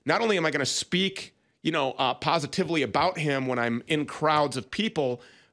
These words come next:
but I will actually go to war for him. Like, I'll fight you. Like, I will abandon my family and my friends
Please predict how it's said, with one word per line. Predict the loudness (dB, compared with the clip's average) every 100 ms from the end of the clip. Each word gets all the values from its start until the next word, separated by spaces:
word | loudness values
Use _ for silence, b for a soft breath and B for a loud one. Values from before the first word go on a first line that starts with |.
| -4
but | -2
I | 2 2
will | 2 0
actually | -2 0 -2
go | 0 0
to | 0
war | 0 0 0
for | 0 -2
him. | 0
Like, | -4 0
I'll | -2
fight | 0 0 0 0
you. | 0
Like, | 0 2 4
I | 4
will | 4 0
abandon | 0 2 2 2
my | 2
family | 2 0 2 2 2
and | 2
my | 2 0
friends | 0 2 2 2 0